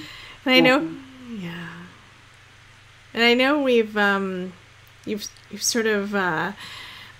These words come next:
Speaker 1: I sort of took us on a tangent with the dark side and the shadow there. And I, and I know you started to share your story, but there may be more that you want to share about how you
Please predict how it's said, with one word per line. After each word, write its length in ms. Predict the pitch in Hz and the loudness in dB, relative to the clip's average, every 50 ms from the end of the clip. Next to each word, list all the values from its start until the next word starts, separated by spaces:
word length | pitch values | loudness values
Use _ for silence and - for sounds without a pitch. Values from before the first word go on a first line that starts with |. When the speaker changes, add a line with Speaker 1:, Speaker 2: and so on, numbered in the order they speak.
| - - - - - - - - - - | -20 -20 -20 -20 -20 -20 -20 -20 -16 -12
Speaker 1:
I 40 | |
sort 200 | - - 247 214 | -6 -2 -2 -2
of 80 | 208 208 | -2 -2
took 180 | - 262 254 220 | -2 -4 -2 -2
us 140 | 214 - | -4 -2
on 100 | 208 202 | -4 -4
a 60 | 175 175 | -4 -4
tangent 520 | - - 220 208 202 202 202 190 - - | -6 -4 -2 -2 -2 0 -2 -4 -4 -4
with 180 | - 190 180 - | -6 -8 -6 -6
the 80 | 185 | -4
dark 300 | 190 202 180 180 180 - | -2 0 0 0 0 -2
side 300 | - - 202 180 185 185 | -2 0 2 2 2 0
and 100 | 185 185 | -2 -4
the 60 | 180 | -4
shadow 440 | 196 - - 196 185 190 196 196 190 | -4 -4 -2 -2 -2 0 0 0 0
there. 360 | 190 185 170 170 165 170 175 175 196 | 0 -2 -2 -2 -2 -4 -4 -6 -6
And 80 | 196 | -6
I, 40 | 190 | -4
and 280 | 185 170 165 180 196 185 | -2 -2 -2 -2 0 0
I 80 | 185 | 0
know 160 | 185 190 185 | 0 0 0
you 180 | 185 180 175 180 | 0 0 0 -2
started 480 | - - - - 202 196 196 196 190 196 | -2 -4 -2 0 2 2 2 0 -2 -4
to 80 | 180 | -2
share 280 | - - - 185 175 170 | -2 -2 -2 0 0 0
your 140 | 165 170 170 | 0 0 -2
story, 480 | - - - 185 165 156 156 156 156 | -4 -4 -2 -2 -2 0 0 0 -2
but 280 | 156 - 156 - - - | -2 -4 -6 -8 -8 -10
there 160 | 185 - 165 | -10 -10 -6
may 180 | 196 196 196 190 | -4 -2 -2 0
be 160 | 196 190 190 | 0 0 -2
more 340 | 190 190 185 185 185 196 196 | 0 -2 -2 0 0 0 0
that 140 | 170 160 | 0 -2
you 120 | - 165 165 | 0 0 -2
want 160 | 160 160 160 | -2 -2 -4
to 40 | 170 | -4
share 300 | - - 170 156 156 180 | -6 -6 -6 -6 -6 -6
about 240 | 190 175 151 151 160 | -6 -6 -6 -6 -6
how 220 | - 190 185 180 | -6 -4 -4 -2
you 540 | 180 180 175 190 170 170 165 160 160 175 175 | -2 -2 -2 -2 0 0 0 0 -2 -2 -6